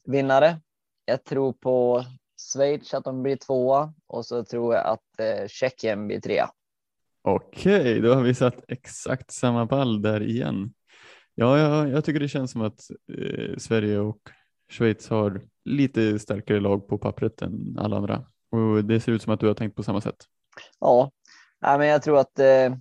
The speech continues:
Speaker 1: Sverige och Schweiz, eh, sticker ut och, eh, jag tror att, eh, bästa laget efter dem så har tjeckerna, eh, som fördel av att de har hemmaterräng.
Speaker 2: Mm. Ja, då har vi tänkt liknande. Ja, då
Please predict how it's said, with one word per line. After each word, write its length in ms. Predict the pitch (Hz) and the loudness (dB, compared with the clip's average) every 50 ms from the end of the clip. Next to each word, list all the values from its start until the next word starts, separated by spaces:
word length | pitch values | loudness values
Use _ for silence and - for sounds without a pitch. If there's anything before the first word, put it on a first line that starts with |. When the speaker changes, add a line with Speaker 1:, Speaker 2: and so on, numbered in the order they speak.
| - | -12
Speaker 1:
Sverige 340 | - - - 147 147 143 143 | -8 0 4 6 6 8 6
och 60 | 139 | 6
Schweiz, 540 | - - 139 135 135 127 - - - - - | 4 4 4 6 6 4 2 -2 -10 -8 -4
eh, 360 | - - 120 117 117 117 113 | 0 2 4 4 4 4 2
sticker 360 | 113 - - 131 120 - 127 120 | 0 -2 -4 -6 -4 0 2 2
ut 360 | 123 123 123 117 - _ - | 4 4 2 2 -2 _ -6
och, 380 | - - 120 - _ _ - | -6 -6 -6 -6 _ _ -4
eh, 300 | 120 117 117 110 107 110 110 - _ _ | -2 -2 0 0 -2 -4 -8 -14 _ _
jag 120 | - 123 | -8 -4
tror 180 | - 120 123 123 | 0 4 6 6
att, 220 | 113 113 _ - | 6 4 _ 2
eh, 220 | 131 120 117 113 113 117 - - - | 2 4 4 4 2 -2 -8 -4 0
bästa 300 | 131 127 123 - - 127 | 2 2 2 4 4 6
laget 340 | 123 123 123 117 117 117 - - - - - | 6 8 8 8 6 4 2 -2 -20 -18 -6
efter 400 | - - 127 127 - _ - 117 | -2 -2 -2 -2 -2 _ 0 2
dem 360 | 113 120 123 120 120 113 110 113 | 4 6 6 4 4 0 -4 -8
så 460 | - _ - - 120 113 113 113 110 | -12 _ -6 -2 2 4 4 6 4
har 260 | 110 113 110 110 110 | 4 4 4 4 4
tjeckerna, 640 | 110 - 117 113 - - 117 113 107 110 104 101 113 - - - | 4 2 -2 -4 -4 -4 -6 -4 -2 -2 -2 -4 -6 -8 -12 -12
eh, 100 | 107 107 | -10 -8
som 220 | 107 113 113 110 | -4 -4 -4 -2
fördel 440 | - 110 104 101 107 113 110 107 104 | 2 4 4 4 4 4 4 4 4
av 100 | 98 95 | 2 0
att 100 | 101 - | 0 -4
de 140 | 101 110 110 | -6 -6 -2
har 260 | 107 104 107 107 107 | 0 2 2 2 0
hemmaterräng. 560 | 117 110 110 107 104 - - 117 110 98 117 _ _ _ _ _ _ _ _ _ _ - | 0 -4 -4 -6 -6 -4 -4 -4 -4 -6 -8 _ _ _ _ _ _ _ _ _ _ -2
Speaker 2:
Mm. 340 | 120 127 156 185 190 185 185 - _ _ _ _ - - _ _ _ | 0 2 2 2 0 -2 -4 -12 _ _ _ _ -20 -20 _ _ _
Ja, 100 | - 110 | -2 0
då 100 | 110 127 | 2 4
har 40 | 135 | 4
vi 160 | 131 131 131 | 4 2 2
tänkt 380 | 131 - 131 123 113 - - - - _ | 0 0 -2 -2 -2 -6 -12 -20 -14 _
liknande. 720 | - 120 117 117 113 104 - - - 113 107 107 98 104 - - _ _ _ _ _ _ _ _ _ _ _ _ _ _ _ | -8 -4 -2 -2 -4 -4 -4 -6 -6 -4 -4 -4 -4 -6 -8 -12 _ _ _ _ _ _ _ _ _ _ _ _ _ _ _
Ja, 400 | - 120 120 147 175 190 214 220 196 - - - - | 2 4 4 4 4 4 2 -2 -4 -6 -14 -18 -10
då 440 | - - 131 143 160 175 190 185 | -4 0 2 2 2 2 0 -2